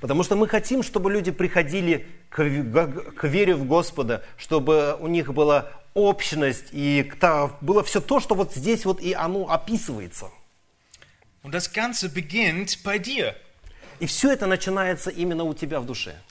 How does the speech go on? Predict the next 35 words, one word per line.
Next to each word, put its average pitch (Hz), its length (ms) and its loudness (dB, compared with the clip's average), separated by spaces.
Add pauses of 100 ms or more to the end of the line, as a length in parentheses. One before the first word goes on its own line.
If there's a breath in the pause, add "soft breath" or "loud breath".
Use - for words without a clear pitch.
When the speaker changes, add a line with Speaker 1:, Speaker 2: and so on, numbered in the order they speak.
Speaker 2:
Wir 196 220 -4
sprechen, 202 680 -2 (100)
wie 214 320 -2
auch 190 200 -2
in 180 80 -4
der 170 100 -2
letzten 196 420 -2
Predigt, 170 520 -2
von 180 200 -8
Prinzipien 196 680 -6
der 175 120 2
Gemeinde, 165 720 -2
aber 156 160 -4
sie 160 160 -6
beginnen 202 580 -4
bei 180 140 2
dir 180 340 0
persönlich. 165 800 -6 (440 loud breath)
Speaker 1:
Мы 175 140 6
говорим 220 420 4
здесь 156 360 0
о 147 80 -2
принципах, 214 840 2
э, 143 40 -6
общины, 143 680 0
но 139 180 0
они 165 240 0
начинаются 180 680 -2
у 160 120 -6
каждого 139 540 -2
внутри, 139 400 -2
у 117 80 0
самого 131 580 -4
человека 120 520 -6
лично. 101 340 -12